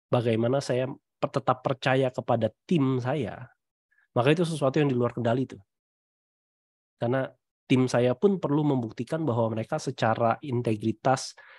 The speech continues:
secara sejarah mereka oke, sejarah, secara integritas mereka oke, baru secara karakter mereka oke kan?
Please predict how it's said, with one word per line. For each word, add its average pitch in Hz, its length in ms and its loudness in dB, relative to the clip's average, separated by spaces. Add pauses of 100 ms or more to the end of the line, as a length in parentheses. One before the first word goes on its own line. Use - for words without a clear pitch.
(100)
secara 120 400 0
sejarah 117 640 0
mereka 113 320 -6
oke, 156 540 -4 (720)
sejarah, 120 580 2
secara 120 460 0
integritas 117 760 0
mereka 110 320 -2
oke, 135 640 -4
baru 120 300 0
secara 113 320 -2
karakter 117 560 -2
mereka 101 340 -10
oke - 160 -10
kan? 135 200 0